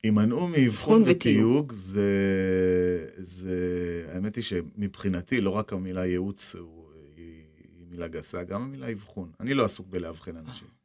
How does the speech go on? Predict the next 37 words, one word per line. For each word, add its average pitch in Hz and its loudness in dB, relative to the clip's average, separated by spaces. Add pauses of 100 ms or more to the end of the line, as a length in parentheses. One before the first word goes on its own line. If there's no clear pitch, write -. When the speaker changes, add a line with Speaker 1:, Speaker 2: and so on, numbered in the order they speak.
(160)
Speaker 2:
זה, 175 6
שישמעו 185 4
את 185 6
זה 180 8
באימון 156 6
הק-, 165 2
השיחה 147 2
הקודמת 165 2
שלי 143 0
עם 143 4
עמית 151 0
קנינג, 147 6
על 151 -2
שיבחנו 156 2
אותו 151 0
כאוטיסט. 139 -4 (560)
Speaker 1:
אה, 101 0 (320)
אוקיי. 87 -20 (120)
Speaker 2:
זה 143 2
הפרק 139 0
הקודם 143 0
לפניך. 135 -6 (600)
Speaker 1:
אז 101 2
כן, 214 4
אז, 110 2
אה, 104 6
בוא 117 0
נגיד, 143 0
כשאתה 110 2
הולך 117 4
ל-, 110 -2 (560)
לרופא, 98 4
והוא 92 -8
מאבחן 92 -8
שיש 98 -10
איזו 90 -14
בעיה 85 -6